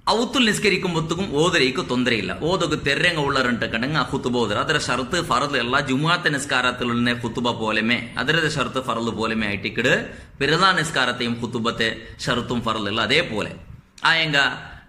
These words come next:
ജുമുഅത്തുണ്ട് മാത്ര ഖുതുബ കഡ്ഡായ. അത് എപ്പോ ആവണം ജുമുഅത്തുണ്ട് ഖുതുബ? ഫസ്റ്റ് ഖുതുബ ഓതിയിട്ട് പിന്നെ ജുമുഅ നിസ്കരിക്കട്ടെ ജൻറക്കാത്ത്, അത് കഡ്ഡായ ജണ്ടും. ഇന്ന്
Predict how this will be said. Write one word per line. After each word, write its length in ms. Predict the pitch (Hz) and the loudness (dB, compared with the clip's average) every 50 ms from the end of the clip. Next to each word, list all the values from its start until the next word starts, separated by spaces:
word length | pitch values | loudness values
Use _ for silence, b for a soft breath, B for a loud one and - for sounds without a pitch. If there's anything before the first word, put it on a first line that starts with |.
| - - - - - - - _ _ _ - - _ - | -20 -20 -20 -20 -20 -20 -20 _ _ _ -20 -20 _ -6
ജുമുഅത്തുണ്ട് 680 | 113 127 165 185 214 233 240 247 247 240 214 196 185 190 | -2 0 2 4 4 6 4 4 4 2 0 0 0 2
മാത്ര 320 | 180 165 165 160 175 170 170 - | 2 2 2 4 2 0 0 0
ഖുതുബ 300 | 160 156 160 180 165 165 185 185 - - - - | -2 -2 -2 0 2 2 2 2 2 0 -2 -2
കഡ്ഡായ. 480 | 135 120 113 117 131 143 127 107 98 - - - - - - - - - - - - - - - - - - - - - - _ _ - | -2 -2 0 2 2 2 2 2 -2 -6 -10 -14 -18 -20 -20 -20 -20 -20 -20 -20 -20 -20 -20 -20 -20 -20 -20 -20 -20 -20 -20 _ _ 0
അത് 100 | 160 175 | 2 2
എപ്പോ 260 | 180 175 - - 226 | 2 2 2 2 2
ആവണം 280 | 196 190 190 185 175 165 | 2 4 4 2 2 2
ജുമുഅത്തുണ്ട് 520 | 170 170 165 170 165 160 160 156 156 156 | 0 2 2 2 2 2 2 2 2 0
ഖുതുബ? 320 | 151 156 156 160 156 151 151 147 147 147 - - - - - - _ - - | 0 0 -2 -2 0 2 2 2 2 0 -2 -8 -12 -16 -20 -20 _ -6 -4
ഫസ്റ്റ് 280 | 123 123 - - - | -4 -4 -2 -2 -2
ഖുതുബ 440 | 156 151 123 120 151 160 190 185 185 | -2 0 0 -2 -2 0 0 2 2
ഓതിയിട്ട് 460 | 180 160 151 156 151 - 175 170 - | 2 2 2 0 0 0 -2 -2 -2
പിന്നെ 280 | 156 151 160 175 202 202 | -2 -2 0 2 0 2
ജുമുഅ 260 | 160 185 165 160 147 | 2 2 2 2 2
നിസ്കരിക്കട്ടെ 460 | 147 139 127 - 143 123 117 127 123 | 2 0 -2 -2 0 0 0 0 0
ജൻറക്കാത്ത്, 540 | 117 123 120 107 107 104 - - 87 82 - | 0 0 0 0 0 -2 -2 -2 -4 -2 -2
അത് 160 | 165 180 196 | -2 0 0
കഡ്ഡായ 400 | 151 156 147 143 160 156 139 120 | 0 0 2 2 2 2 2 2
ജണ്ടും. 500 | 104 110 120 120 113 104 95 78 - - - - - - - - - - _ _ _ _ _ _ - - - - | 0 0 0 0 0 -2 -4 -6 -8 -12 -16 -18 -20 -20 -20 -20 -20 -20 _ _ _ _ _ _ -20 -10 -4 -2
ഇന്ന് 520 | 135 139 147 151 156 151 147 139 131 127 | 0 2 4 4 4 4 4 4 2 -2